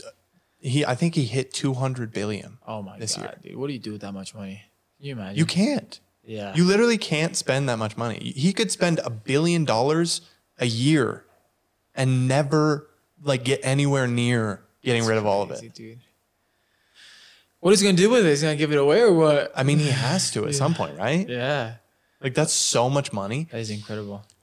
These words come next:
Speaker 1: Yeah. It's hard for me to think about that because I'm like, how much of the world's problems could you fix with, like, ten?
Speaker 2: Ten billion, right? Exactly.
Speaker 1: With,
Speaker 2: Like,
Speaker 1: like, ten.
Speaker 2: Yeah,
Speaker 1: You know?
Speaker 2: exactly. That's crazy to think about. Like,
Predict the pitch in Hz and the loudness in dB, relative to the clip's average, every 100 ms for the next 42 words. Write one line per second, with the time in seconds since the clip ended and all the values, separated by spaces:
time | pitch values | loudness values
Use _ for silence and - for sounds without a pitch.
0 | _ _ - - _ _ - 143 - 156 | _ _ -20 -20 _ _ -6 -4 0 0
1 | 170 208 214 151 120 110 110 120 135 139 | 2 4 4 2 0 -2 0 0 2 0
2 | 131 117 117 120 120 110 - _ - - | -2 -2 0 0 0 -2 -6 _ -16 -10
3 | - 185 220 220 220 180 135 117 120 113 | -2 2 2 0 -2 -4 -2 0 0 0
4 | - 107 104 101 - 107 104 - - - | 0 0 0 -6 -6 -8 -8 -8 -8 -6
5 | - 110 110 95 - - - - _ _ | -6 -6 -6 -8 -8 -12 -12 -14 _ _
6 | _ _ _ - 147 170 147 113 104 135 | _ _ _ -10 -2 0 2 -2 -2 -2
7 | 175 185 175 202 156 135 147 147 139 - | 0 0 2 2 2 0 2 2 2 0
8 | 117 - - - 170 151 - - 127 123 | -6 -6 -18 -4 0 0 -2 -2 0 2
9 | 151 143 120 104 - - _ - 151 - | 2 0 -4 -8 -12 -20 _ -8 -6 -2
10 | 160 151 143 131 131 131 123 113 92 135 | 0 2 2 -2 -2 -4 -4 -4 -6 -6
11 | 131 123 | -4 -4